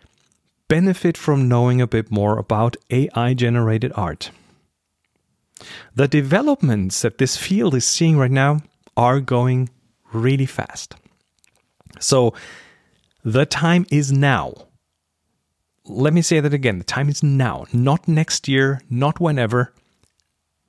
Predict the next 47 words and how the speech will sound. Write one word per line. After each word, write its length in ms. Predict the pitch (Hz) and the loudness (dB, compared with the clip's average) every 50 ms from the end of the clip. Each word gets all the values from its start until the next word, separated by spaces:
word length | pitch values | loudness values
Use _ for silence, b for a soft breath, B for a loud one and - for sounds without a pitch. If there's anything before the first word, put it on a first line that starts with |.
| _ _ _ _ _ - | _ _ _ _ _ -4
now. 600 | 110 107 110 117 123 123 104 - - - - - _ _ _ _ - | -2 0 0 2 0 0 -2 -4 -8 -12 -16 -20 _ _ _ _ -2
And 300 | 143 147 170 196 220 214 - - - | 0 2 4 4 2 0 -2 -4 -4
the, 100 | 196 202 - _ _ _ _ _ _ _ _ _ _ _ _ _ _ | -4 -4 -6 _ _ _ _ _ _ _ _ _ _ _ _ _ _
the 100 | - 165 - _ _ _ _ _ - - - | -2 -2 -2 _ _ _ _ _ -8 -2 0
entry, 540 | 175 233 277 - - 285 262 233 226 - - _ _ - | 2 2 0 0 -2 -2 -2 -2 -4 -6 -10 _ _ -6
the 80 | 160 | -4
bar-, 320 | 143 143 170 185 202 - - | -2 0 2 2 0 0 -2
the 140 | 139 147 139 | -2 -2 0
barriers 340 | 147 185 208 233 240 226 - | 0 0 2 2 2 0 0
to 120 | - 208 | 0 0
entry 340 | 190 180 202 - - 202 190 | 2 2 0 0 0 -2 -2
are 200 | - 175 190 220 | -2 -2 0 0
not 400 | 220 214 220 220 226 226 - - - _ _ _ | 0 0 0 0 -2 -4 -8 -12 -20 _ _ _
high. 400 | - - 170 143 104 69 - - - _ _ _ _ _ _ _ _ _ _ b b b b b b b b b b b b b b b b b b b b b b b b b _ _ _ | -8 -6 -4 -4 -4 -6 -8 -12 -20 _ _ _ _ _ _ _ _ _ _ b b b b b b b b b b b b b b b b b b b b b b b b b _ _ _
And 220 | - 147 165 175 180 | -2 -2 0 0 0
I'm, 200 | - 180 185 196 | -2 -2 -2 0
I'm 100 | 185 190 | 0 0
especially 420 | 196 202 - - 254 277 - 403 370 | 0 0 -2 -2 -4 -2 -2 -2 -2
talking 360 | - - 294 294 - 285 262 | -2 -4 -4 -4 -2 -2 -2
about 200 | 233 226 220 196 | 0 0 -2 -2
one 280 | 165 147 185 208 196 | -2 -2 0 2 2
new 180 | 190 190 202 190 | 4 4 2 2
development, 720 | 170 180 156 180 175 180 185 180 156 131 107 95 90 - | 2 0 0 0 0 0 0 0 -2 -2 -2 -4 -4 -6
and 100 | 120 110 120 | -4 -2 0
that 160 | 160 214 - | 0 0 0
is 220 | 190 240 269 247 214 | 0 0 0 0 0
the 180 | 226 220 214 | 0 0 0
ability 400 | 208 175 220 220 233 214 - 220 | 2 0 0 0 0 -2 -2 -2
to 80 | 196 208 | -2 -2
train 260 | - - 214 208 202 | -2 0 0 0 2
your 140 | 202 196 190 | 2 2 2
own 160 | 196 196 190 | 2 2 2
network 400 | 190 190 - - 214 190 180 - | 2 0 0 0 -2 -2 0 -2
on 100 | 170 170 | -2 -2
pictures 460 | - - 185 - - - 214 185 175 | -2 -2 -4 -4 -2 -2 -2 -2 -2
of 240 | 226 - 165 160 - | -2 -2 -2 0 0
your 160 | 175 170 160 | 0 0 0
own 120 | 156 160 165 | 0 0 0
person, 460 | - - 180 175 - - 185 170 165 | 0 -2 -2 -2 -2 -2 -2 -2 0
of 160 | 151 - - | -2 -2 -2
your 160 | 151 147 143 | -4 -2 -2
own 140 | 147 151 - - | -2 -2 -2 -2
item, 380 | - 160 160 - - 170 160 151 | -2 -2 -2 -2 -2 -2 -2 -2
of 140 | 147 - | -2 -4
your 100 | 165 156 | -4 -4
own 80 | 151 151 | -4 -4
thing. 400 | - _ - 180 160 165 170 165 | -6 _ -2 0 0 0 0 -2